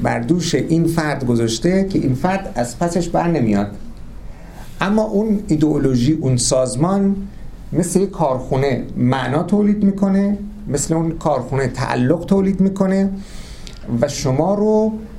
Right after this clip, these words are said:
از تنها بو-، تنهایی نجات می‌ده. و جالب اینه که آرنت توضیح می‌ده که در حکومت‌های توتالیتر دو تا پروسه همزمان انجام می‌شه، هم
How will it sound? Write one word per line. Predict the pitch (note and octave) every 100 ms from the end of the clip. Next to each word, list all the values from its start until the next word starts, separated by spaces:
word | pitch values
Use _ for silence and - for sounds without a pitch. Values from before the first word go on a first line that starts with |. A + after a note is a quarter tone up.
| - - -
از | - C#3+ - -
تنها | - - C#3+ C3 A#2 B2+ B2+
بو-، | A#2+ -
تنهایی | - C#3 C3 B2 B2 B2 F3+
نجات | D#3+ A#2 A#2+ A#2 G2+
می‌ده. | F#2 F2 - - - - - - - - - - - - - - - - - -
و | D#3
جالب | F3+ F3+ A3+ -
اینه | C4+ G3+
که | - C3 A#2+ - - - - - - - - -
آرنت | D3+ D#3+ A3 A#3+
توضیح | - D#3 E3 A3
می‌ده | E3 C3
که | C#3
در | A#2+ A#2
حکومت‌های | A#2+ A#2+ C3 B2+ C#3
توتالیتر | B2+ C3+ B2+ B2 A#2+ C#3+ G3 A3 A3 - - - - - - - - C3+
دو | C3 C4+
تا | C#4
پروسه | C#4 - E3+ D3 - A3
همزمان | G#3 D#3+ C#3+ C3 C#3+ C#3+ F#3+ F3
انجام | A#2 A2+ G#2+ G#2
می‌شه، | G2 F#2+ - - - - - - - - - - -
هم | - G3